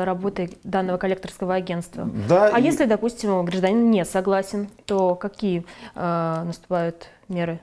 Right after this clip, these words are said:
Speaker 2: Если он не согласен, э, ну, опять же, если мы с-, мы сейчас говорим о предполагаемой, э, редакции, которая, возможно, станет федеральным законом, в этом случае, э,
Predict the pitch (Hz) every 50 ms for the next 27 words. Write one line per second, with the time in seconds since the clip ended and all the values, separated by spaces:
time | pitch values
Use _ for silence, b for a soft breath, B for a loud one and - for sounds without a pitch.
0 | _ _ - 113 104 107 127 170 175 165 160 156 - - 160 165 160 147 143 135
1 | 127 - 151 147 147 165 190 202 208 202 - - 117 110 101 - - 104 104 107
2 | 107 107 104 107 104 104 107 107 107 101 98 98 104 123 135 127 123 117 - 139
3 | 123 107 107 98 - 101 110 110 - 127 120 120 110 - - - - 120 123 120
4 | 123 113 - 127 117 117 120 120 123 123 120 117 - - 113 120 117 113 110 110
5 | 107 104 104 120 113 - - 117 120 120 120 120 110 101 95 95 95 98 95 95
6 | 98 95 95 95 92 92 92 90 85 87 85 101 - - - - 98 101 107 113
7 | 113 135 165 165 - - - 101 - 107 104 107 104 107 107 101 - - 101 95
8 | - 104 104 107 107 107 107 101 123 123 - 107 95 95 92 B B B B B
9 | B B B B B - - 120 160 165 165 151 147 143 143 - 180 190 202 214
10 | 208 - 180 165 139 131 123 117 110 110 107 104 104 104 104 104 101 101 92 95
11 | 85 82 82 - - - - - 104 110